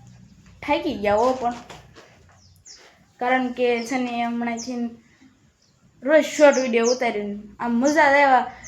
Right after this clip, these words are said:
એક કલાક થાય બેયને ઉતારતા. મજા આવે શોર્ટ વીડિયો ઉતારવાની.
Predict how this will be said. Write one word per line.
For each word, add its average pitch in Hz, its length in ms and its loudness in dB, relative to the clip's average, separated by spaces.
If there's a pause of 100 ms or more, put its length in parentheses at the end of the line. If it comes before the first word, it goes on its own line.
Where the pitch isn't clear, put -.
(140)
એક 311 220 4
કલાક 226 360 4
થાય 247 180 -2
બેયને 208 360 -4
ઉતારતા. 202 580 -8 (680)
મજા 254 280 2
આવે 247 300 6
શોર્ટ 247 280 -4
વીડિયો 240 280 2
ઉતારવાની. 240 580 -2